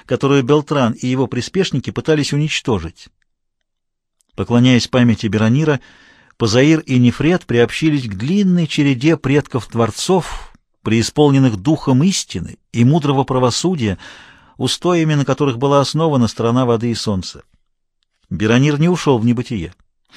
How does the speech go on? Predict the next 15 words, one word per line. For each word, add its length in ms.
Его 260
невидимое 500
присутствие 600
вело 360
их, 380
его 300
дух 500
начертал 540
путь, 340
который 320
они 240
ещё 180
не 100
могли 260
различить. 500